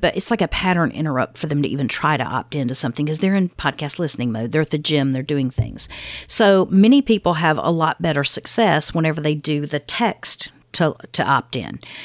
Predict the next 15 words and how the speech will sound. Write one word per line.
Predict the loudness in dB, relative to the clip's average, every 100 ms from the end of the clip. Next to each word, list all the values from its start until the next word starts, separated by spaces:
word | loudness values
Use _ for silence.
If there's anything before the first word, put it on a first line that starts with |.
| -8
and | -2 2
they'll | 2
say, | 2 0
you | 2 0
know, | 0
"Text | -2 -2 0 0
the | 2
word | 4 2 2
value | 2 2 2 0 -2 -2
to | -4
three | -4 -2
three | -2 -2 -2
four | -2 -4
four | -4 -4
four | -2 0 0 -2